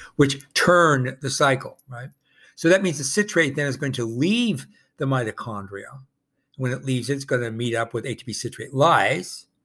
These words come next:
And when, and when it does that, what will happen is you'll make cytosolic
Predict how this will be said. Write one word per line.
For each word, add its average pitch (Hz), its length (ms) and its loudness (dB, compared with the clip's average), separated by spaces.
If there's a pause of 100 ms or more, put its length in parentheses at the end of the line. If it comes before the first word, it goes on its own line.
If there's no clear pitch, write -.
(500)
And 131 240 4
when, 127 220 -2
and 123 160 -2
when 123 120 -2
it 107 140 -6
does 107 300 0
that, 160 400 4
what 139 180 -8
will 135 60 -10
happen 165 360 -2
is 113 140 -8
you'll 117 100 -8
make 117 200 -6
cytosolic 131 1120 0